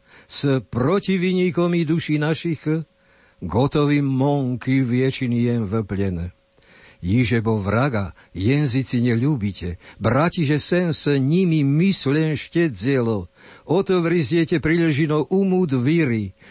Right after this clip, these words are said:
orążie, prijímše tvrdo dnynie, ježe kujonto knihy gospodinien,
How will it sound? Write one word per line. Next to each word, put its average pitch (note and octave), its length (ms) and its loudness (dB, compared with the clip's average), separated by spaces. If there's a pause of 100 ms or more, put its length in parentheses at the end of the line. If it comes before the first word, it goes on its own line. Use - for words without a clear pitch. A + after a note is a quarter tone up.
(120)
orążie, D3+ 1200 0
prijímše D#3+ 840 0
tvrdo D3 760 2
dnynie, D3+ 560 0 (560)
ježe C3 360 0
kujonto B2+ 840 0
knihy A#2+ 480 0
gospodinien, D3 1120 -2